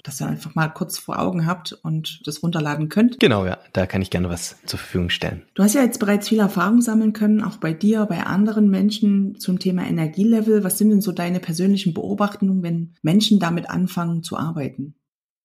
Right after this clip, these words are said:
Speaker 2: Also grundsätzlich sind die Menschen dann erstaunt, wie viel Energie sie haben können. Und ich erlebe immer wieder Verwunderung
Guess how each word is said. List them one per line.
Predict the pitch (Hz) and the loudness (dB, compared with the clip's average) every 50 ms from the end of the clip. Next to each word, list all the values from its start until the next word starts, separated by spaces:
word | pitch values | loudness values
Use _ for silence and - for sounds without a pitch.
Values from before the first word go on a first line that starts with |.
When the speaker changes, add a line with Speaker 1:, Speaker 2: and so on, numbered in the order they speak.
| _ _ _ _ _ _ _ _ _ _ _ _ - | _ _ _ _ _ _ _ _ _ _ _ _ 0
Speaker 2:
Also | - 107 107 | 2 2 4
grundsätzlich | 113 127 147 156 - 151 143 143 - 139 131 127 - - _ _ _ _ | 4 4 4 6 4 4 2 4 2 0 0 0 -4 -12 _ _ _ _
sind | - 107 101 104 | -6 -2 2 2
die | 107 | 4
Menschen | 107 107 110 117 - - 113 | 4 4 2 2 2 2 2
dann | 107 104 | 2 2
erstaunt, | 107 104 - - 104 110 110 104 | 2 0 0 0 2 2 2 2
wie | 107 110 | 2 0
viel | 107 - 113 | 2 2 0
Energie | 107 110 98 98 101 101 | 0 2 0 0 -2 -2
sie | - 110 101 | 0 0 2
haben | 98 151 143 139 143 | 2 2 2 2 2
können. | 139 - 147 139 143 151 147 - - - - - - _ _ _ _ _ | 0 0 0 2 2 0 -2 -4 -10 -18 -20 -20 -20 _ _ _ _ _
Und | 123 120 123 131 131 131 - - - _ _ _ _ _ _ _ _ - - _ | 2 4 4 4 2 0 -4 -10 -14 _ _ _ _ _ _ _ _ -20 -16 _
ich | - 127 110 113 | -6 -2 0 2
erlebe | 113 117 117 - - | 4 4 4 4 2
immer | - 123 123 120 | 0 2 2 4
wieder | 120 117 117 | 4 4 4
Verwunderung | 107 - 104 101 101 107 117 131 139 135 127 135 143 143 139 135 - | 4 2 0 2 2 2 4 4 4 4 4 4 2 2 2 0 -4